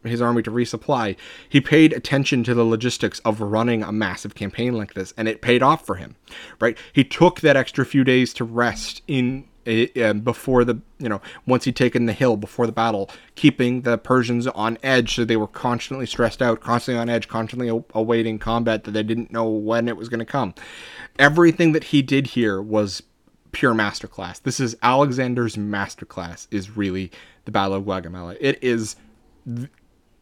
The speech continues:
it, so far, at least in his campaign against the Persians, it was the single biggest, like,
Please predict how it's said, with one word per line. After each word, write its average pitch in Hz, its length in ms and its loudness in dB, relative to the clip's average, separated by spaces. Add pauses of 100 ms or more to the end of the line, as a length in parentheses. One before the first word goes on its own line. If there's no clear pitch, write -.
it, 151 400 -2
so 185 320 8
far, 104 480 2
at 113 160 -4
least 107 320 0
in 107 100 -2
his 104 100 -6
campaign 110 320 -4
against 104 240 -8
the - 60 -20
Persians, 98 440 -6 (360)
it 135 240 2
was 104 560 -2 (260)
the 117 760 2 (200)
single 135 920 0 (140)
biggest, 107 640 0 (1400)
like, 107 220 0